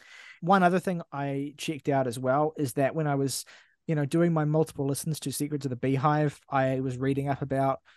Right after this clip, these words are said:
the creation of that record, and Sylvian was never really all that happy with it because he was never able to complete it, because there was the centerpiece song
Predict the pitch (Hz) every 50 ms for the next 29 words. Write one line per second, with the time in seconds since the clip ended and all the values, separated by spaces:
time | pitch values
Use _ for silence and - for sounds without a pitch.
0 | _ _ - 131 127 139 - - - 143 151 180 180 - - 180 180 185 - 160
1 | 175 165 - 190 180 180 170 - _ _ - - - _ _ - 156 156 151 139
2 | - - 208 202 202 202 196 175 165 165 151 139 165 170 156 160 156 147 143 139
3 | 139 147 147 156 147 147 143 143 143 139 131 - - - 170 175 - 156 135 127
4 | 123 120 - 123 - - 131 - - - 139 131 127 - - - - - - _
5 | _ - 170 170 165 143 165 185 170 156 156 151 151 151 143 143 135 - - 139
6 | - - - 175 165 143 - - _ - 156 139 - 151 135 - 151 143 147 139
7 | - - - 143 - - - 208 208 185 170 - - 151 135 127 - - - -
8 | - - - - 185 170 143 127 123 117 123 151